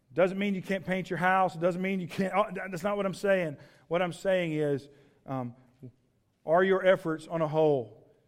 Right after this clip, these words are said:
investing in temporary things, or is your mindset investing, investing in eternity and where God wants you and what God wants you to do? I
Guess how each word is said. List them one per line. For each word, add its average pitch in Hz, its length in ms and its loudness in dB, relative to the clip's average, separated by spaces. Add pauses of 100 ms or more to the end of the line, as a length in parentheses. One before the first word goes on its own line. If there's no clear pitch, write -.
(220)
investing 160 760 -2 (420)
in 131 140 -6
temporary 165 500 -2
things, 165 600 -8 (560)
or 156 420 -2 (760)
is 135 140 -6
your 143 100 -4
mindset 147 720 -4
investing, 135 480 -4
investing 139 540 -6
in 127 80 -8
eternity 117 580 -12 (520)
and 135 100 -6
where 127 100 -4
God 139 300 -2
wants 127 360 -8
you 113 180 -10 (260)
and 127 100 -8
what 123 160 -4
God 139 220 2
wants 131 260 -10
you 123 60 -10
to 113 80 -12
do? 110 220 -14 (2250)
I - 40 -20